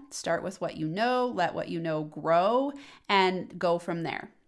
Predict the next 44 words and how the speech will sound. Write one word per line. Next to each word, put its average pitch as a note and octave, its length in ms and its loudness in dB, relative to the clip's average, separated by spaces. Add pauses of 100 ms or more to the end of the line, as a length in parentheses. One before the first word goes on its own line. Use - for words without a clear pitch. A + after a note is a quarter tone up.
(160)
If G3+ 160 -8
you're A3 160 -2
in A#3 140 0
zone A3 260 -2
two, C4 420 -4
the A3 160 -6
over G3+ 300 0
deliver F#3 340 -4
and F3 100 -2
undercharge G3+ 600 -2
zone, F3 260 -4
this F#3+ 220 -4
means A#3+ 180 0
that A3 220 -6
you've F3+ 120 -6
got F3 300 0
some A#3+ 180 -4
clients, F#3 680 -2
you G3+ 520 -2
are F3 640 2
already F#3 440 2
making F#3 560 -4
some F3+ 320 -6
money F3 480 0
for F#3 260 -4
working E3+ 380 -4
with E3 180 -4
people, D#3+ 460 -6
or G#3+ 600 0
I F3 140 0
see G3 240 -6
this F3 220 -6
problem E3+ 340 -2
a E3 60 -4
lot E3 340 0
in E3 220 -4
zone E3 300 -4
two D#3+ 380 -4
where E3 140 -4
you're D3+ 220 -4
over E3 240 -2
delivering D#3+ 640 -4
and D#3 120 -2
undercharging, F3 640 -2